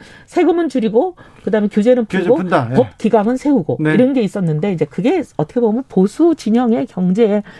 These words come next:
Speaker 1: 가장 큰 골간이긴 합니다.
Speaker 2: 아, 줄푸세. 네.
Speaker 1: 음.
Speaker 2: 아우, 기억나죠.
Speaker 1: 근데 이제 문제는 그렇게 해놓고 나면 보수 정부가 끝나고 나면 이제 진보 정부는 또 생각이 다르다 보니까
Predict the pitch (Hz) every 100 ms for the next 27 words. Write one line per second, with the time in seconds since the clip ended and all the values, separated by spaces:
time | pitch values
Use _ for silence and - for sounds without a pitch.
0 | - - - 151 226 277 359 349 160 156
1 | 220 269 185 202 277 285 156 156 110 127
2 | - 160 151 175 - 175 143 123 _ 127
3 | 135 143 165 165 160 180 143 - 180 339
4 | 311 330 240 330 320 339 196 285 - 339
5 | 392 - 240 220 190 226 233 320 359 311
6 | 285 311 330 370 330 277 226 247 247 -
7 | 208 269 247 196 202 190 185 294 330 285
8 | - 151 190 202 160 160 - 208 165